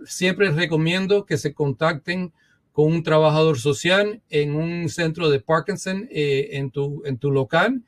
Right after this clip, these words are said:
eh, o el A P D A. También pueden llamar para ver a dónde puede llamar uno para conseguir ayuda.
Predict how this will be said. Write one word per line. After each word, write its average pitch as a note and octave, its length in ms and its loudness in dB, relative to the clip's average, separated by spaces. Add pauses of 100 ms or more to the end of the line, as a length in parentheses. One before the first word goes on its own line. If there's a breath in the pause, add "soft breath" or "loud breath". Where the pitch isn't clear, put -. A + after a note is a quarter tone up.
(420)
eh, C#3 580 0
o E3 200 -2
el D3+ 160 -2
A F3 220 0
P F#3 140 0
D D#3+ 280 2
A. A#3 220 0 (880)
También D3 360 0
pueden D#3+ 260 0
llamar D3+ 360 0
para D3+ 200 0
ver D#3 260 0
a C#3+ 120 -4
dónde E3 420 2
puede D#3 260 -2
llamar D3 300 -2
uno D#3+ 360 0
para B2+ 200 -4
conseguir C3+ 480 -4
ayuda. A#2+ 420 -4